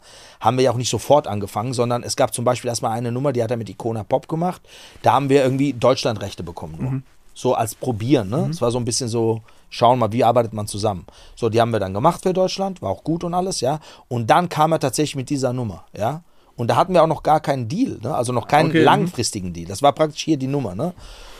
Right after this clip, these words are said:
Speaker 1: Und die haben wir dann gepickt, weil wir dran geglaubt haben und dachten, okay, das kann was werden, ja.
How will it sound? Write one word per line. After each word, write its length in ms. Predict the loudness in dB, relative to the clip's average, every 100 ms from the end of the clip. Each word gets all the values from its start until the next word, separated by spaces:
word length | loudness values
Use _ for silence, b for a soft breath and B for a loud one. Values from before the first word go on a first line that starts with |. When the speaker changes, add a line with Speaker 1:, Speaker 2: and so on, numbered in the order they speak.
| B B B
Speaker 1:
Und 180 | -2 4
die 60 | 4
haben 60 | 6
wir 80 |
dann 140 | 2 0
gepickt, 440 | 2 0 0 -16 -6
weil 140 | -4
wir 60 | -2
dran 180 | -4 -6
geglaubt 420 | -2 -2 -2 -2
haben 240 | -4 -4
und 120 | -4 -4
dachten, 220 | -4 -8
okay, 220 | -4 -4
das 160 | -4 -6
kann 160 | -6
was 160 | -6 -2
werden, 320 | 0 0 -4
ja. 260 | -4 -4